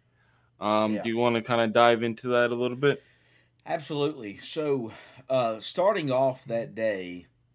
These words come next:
Speaker 2: um, I, I had been using an app. Oh, you can't really see my phone much.
Speaker 1: Yeah.
Speaker 2: There we go. Um, I've been using an app on my phone for the last year.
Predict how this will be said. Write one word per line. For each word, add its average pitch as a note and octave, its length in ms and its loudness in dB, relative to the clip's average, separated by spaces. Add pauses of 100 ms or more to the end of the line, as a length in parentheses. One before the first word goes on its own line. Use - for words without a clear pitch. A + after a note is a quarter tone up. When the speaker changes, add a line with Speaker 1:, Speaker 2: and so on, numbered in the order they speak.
(240)
Speaker 2:
um, F#2+ 500 -10
I, C#3+ 340 -6
I - 20 -10
had D#3 260 -6
been A#2+ 240 -6
using G#2+ 640 -4
an F#2+ 260 -14
app. A2+ 440 -10 (240)
Oh, G#2 80 -16
you G2+ 120 -12
can't G#2 200 -14
really G#2+ 180 -10
see G#2+ 160 -12
my F#2+ 140 -12
phone F#2+ 340 -14
much. F2+ 240 -14
Speaker 1:
Yeah. B2+ 460 4
Speaker 2:
There F#2 120 -12
we F2+ 120 -12
go. F2+ 200 -10 (640)
Um, A2 400 -2
I've D3 180 -4
been D#3+ 180 -4
using C3+ 340 0
an A2+ 100 -6
app B2 260 -4
on G#2+ 140 -8
my F#2+ 140 -12
phone C#3 420 -4
for A2+ 200 -8
the G2+ 100 -8
last A2 580 -6
year. A2+ 560 -8